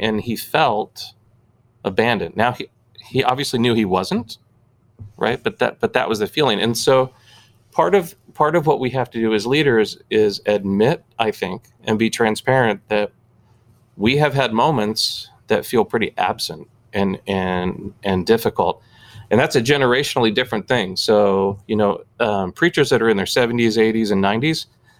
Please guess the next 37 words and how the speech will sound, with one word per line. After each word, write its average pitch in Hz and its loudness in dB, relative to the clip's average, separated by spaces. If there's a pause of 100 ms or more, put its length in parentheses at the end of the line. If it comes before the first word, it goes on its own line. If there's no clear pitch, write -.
(100)
would 107 4
not 120 2
agree 104 2
with 107 0
that. - -12 (420)
They, 101 2
they 113 4
would 127 2
not, 117 0
they 131 4
would 143 0
say 123 2
it's 107 -2
not 117 2
okay 147 -2
to 107 0
stand 110 -2
up 95 0 (720)
as 101 2
a 98 0
communicator, 110 0
as 87 -4
a 90 -10
preacher, 110 -2
teacher, 92 -2 (120)
and 95 -4
say, 98 2 (400)
"We 98 2
need 104 4
to 101 4
think 107 -2
about 92 0
the 95 0
absence 95 -4
of 87 -8
God." 92 2 (420)
Millennials 131 2